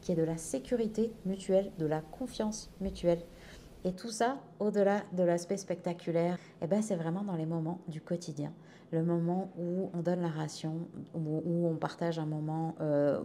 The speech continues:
où le cheval va brouter dans le calme. Le moment où le cheval peut vous demander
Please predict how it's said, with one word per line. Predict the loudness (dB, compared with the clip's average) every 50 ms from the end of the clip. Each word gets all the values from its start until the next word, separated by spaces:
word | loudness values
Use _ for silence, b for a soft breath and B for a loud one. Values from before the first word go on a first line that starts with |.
| -4 -4
où | -4
le | -4 -4
cheval | -4 -2 -4 -2
va | -2 -2 -4
brouter | -4 -4 -6 -4 -4 -4 -4 -4 -6 -8 -8
dans | -4 -2 -2 0
le | 0 -2
calme. | -2 -4 -4 -4 -6 -8 -12 B B B B B B B B B B
Le | -2 0
moment | 2 2 2 2 2 2 4
où | 4
le | 4 4
cheval | 2 2 0 -2 0 -2 -2
peut | -4 -6
vous | -6 -4 -4 -4
demander | -2 0 0 0 0 2 2 0 0 0